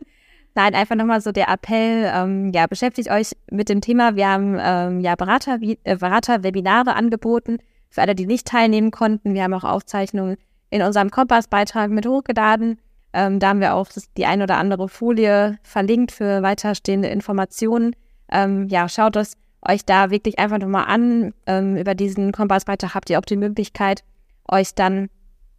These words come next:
die Termine zu buchen, weil die Videos sind wirklich das Herzstück unserer Vertrauensperson. Und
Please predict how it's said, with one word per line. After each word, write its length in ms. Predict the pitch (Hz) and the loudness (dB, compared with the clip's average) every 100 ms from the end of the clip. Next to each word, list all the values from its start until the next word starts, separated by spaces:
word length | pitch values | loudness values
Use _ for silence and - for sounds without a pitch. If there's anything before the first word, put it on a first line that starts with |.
| - _ _ - | -20 _ _ -4
die 80 | |
Termine 340 | 214 214 285 294 | 0 2 4 2
zu 160 | - | 0
buchen, 420 | 233 254 262 247 226 | -2 -2 2 2 4
weil 280 | 190 196 | 4 2
die 180 | 196 202 | 0 -4
Videos 400 | 202 - 202 202 - _ _ | -4 -2 0 0 -4 _ _
sind 240 | 196 185 | -2 -2
wirklich 260 | 185 196 - | -2 -4 -2
das 220 | 202 - | -2 -2
Herzstück 400 | 190 - 196 - | -4 -2 -6 -2
unserer 320 | 175 185 180 | -2 0 -2
Vertrauensperson. 1040 | 190 - 185 196 208 - 165 170 180 220 - _ _ _ - | -2 -4 -2 -2 -2 -4 -4 -2 -2 -2 -4 _ _ _ -6
Und 420 | - 196 196 | -2 -2 -4